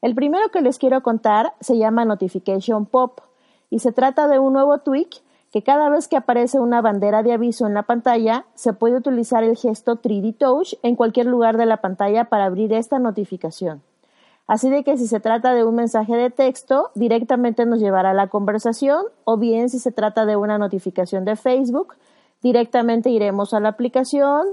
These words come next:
o directamente iremos al Twitter, etcétera. Podemos aplicar el gesto con el three D Touch en cualquier parte de la pantalla, incluso desde la parte inferior.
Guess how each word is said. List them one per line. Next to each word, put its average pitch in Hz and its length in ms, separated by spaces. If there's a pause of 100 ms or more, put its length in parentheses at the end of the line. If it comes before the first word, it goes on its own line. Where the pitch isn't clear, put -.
(140)
o 247 320
directamente 214 640
iremos 196 320
al 180 160
Twitter, 247 520
etcétera. 185 840 (480)
Podemos 311 460
aplicar 262 420
el 269 140
gesto 269 520
con 226 200
el 202 120
three 254 200
D 269 100
Touch 320 480
en 247 160
cualquier 220 340
parte 214 260
de 220 120
la 220 160
pantalla, 240 600 (100)
incluso 226 460
desde 214 240
la 190 180
parte 190 240
inferior. 254 600